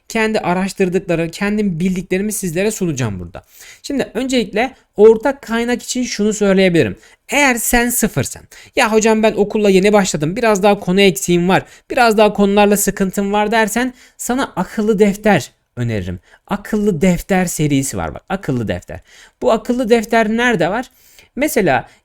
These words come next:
genel yapı olarak ben Mozaik'in akıllı defterini beğendim. Altı yüz sayfa falan galiba. Mozaik akıllı defter olabilir. Veya ne vardır? Çantanın akıllı defteri vardır. O da çok hoştur. O da işine yarar mı? Gerçekten işine yarar. Bu şekilde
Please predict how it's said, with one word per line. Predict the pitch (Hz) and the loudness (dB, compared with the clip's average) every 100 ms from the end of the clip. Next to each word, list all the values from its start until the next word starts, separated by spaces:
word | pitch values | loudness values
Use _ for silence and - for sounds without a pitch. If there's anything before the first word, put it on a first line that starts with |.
| 123 | 0
genel | 156 226 294 262 | 2 2 2 2
yapı | 226 196 | 2 2
olarak | 185 214 208 208 | 0 0 0 -2
ben | 202 | 0
Mozaik'in | 202 208 185 190 185 | 2 2 4 2 0
akıllı | 175 202 190 | -2 0 0
defterini | 165 147 151 175 143 | 0 -2 -2 -2 0
beğendim. | 127 117 101 - | 0 0 -4 -6
Altı | 98 107 107 208 | -8 -8 -6 -8
yüz | 202 | -6
sayfa | 170 156 180 | -6 -4 -6
falan | - 143 131 | -4 -4 -2
galiba. | 98 85 62 - _ _ - | -4 -6 -8 -16 _ _ -2
Mozaik | 196 214 214 214 | 0 4 4 2
akıllı | 175 175 165 | 0 0 0
defter | 147 123 120 | 0 -2 -4
olabilir. | 107 92 80 82 _ - - | -6 -6 -8 -14 _ -20 -12
Veya | 123 208 277 220 202 - _ - | -2 4 4 6 4 0 _ -8
ne | 202 262 | -2 2
vardır? | 190 170 240 - | 4 4 0 -2
Çantanın | - 233 254 254 240 | -2 0 0 0 0
akıllı | 190 214 220 | -2 0 4
defteri | 208 214 208 202 | 4 2 4 4
vardır. | 175 104 95 - | 4 0 -6 -4
O | 262 | 0
da | 269 | 0
çok | - 143 | -2 -4
hoştur. | 113 98 - 269 - - _ | -6 -8 -10 -14 -14 -20 _
O | 262 233 | 2 4
da | |
işine | 196 202 190 | 4 2 0
yarar | 196 196 156 | 2 4 2
mı? | 220 254 _ - | 0 -6 _ 0
Gerçekten | 180 139 131 190 | 2 0 -4 -4
işine | 170 - 117 | -4 -4 -6
yarar. | 87 57 - - _ _ 320 | -8 -10 -18 -20 _ _ 0
Bu | 294 | 2
şekilde | 262 - 135 107 | 2 0 -4 -4